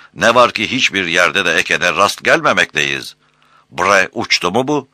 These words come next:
Yoksa yanlış bir yol tutturup gerilerde mi kaldı diye düşünmekteyiz. Sonuca bir türlü varamamanın sıkıntısıyla durmaksızın söz dolandırıyor. Yine de giderek asıl anlatması gerekene yaklaştığını sezinlemenin ikirciklenmesinde.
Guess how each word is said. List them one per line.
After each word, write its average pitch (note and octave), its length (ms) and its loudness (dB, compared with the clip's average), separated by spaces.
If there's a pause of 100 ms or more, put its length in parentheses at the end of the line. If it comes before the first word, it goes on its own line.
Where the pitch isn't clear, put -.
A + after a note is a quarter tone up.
(160)
Yoksa G#2 300 0
yanlış F#2 440 2
bir F#2+ 140 -4
yol G2 220 0
tutturup F#2 480 -6
gerilerde F2+ 500 2
mi B2+ 100 -2
kaldı A2 340 -2
diye D3+ 160 -4
düşünmekteyiz. D2+ 840 -4 (640)
Sonuca G3 520 2
bir F#3 200 0
türlü F2 340 -6
varamamanın D#2+ 560 0
sıkıntısıyla F2 840 -4
durmaksızın D3 680 0
söz A#2 320 -2
dolandırıyor. D#2+ 680 -2 (340)
Yine A#2+ 260 -6
de G#2+ 80 -4
giderek F2 400 -2
asıl G#2 240 -4
anlatması E2 520 -2
gerekene D#2+ 440 -2
yaklaştığını D#2+ 640 -4
sezinlemenin F2 720 -4
ikirciklenmesinde. D2+ 1300 -6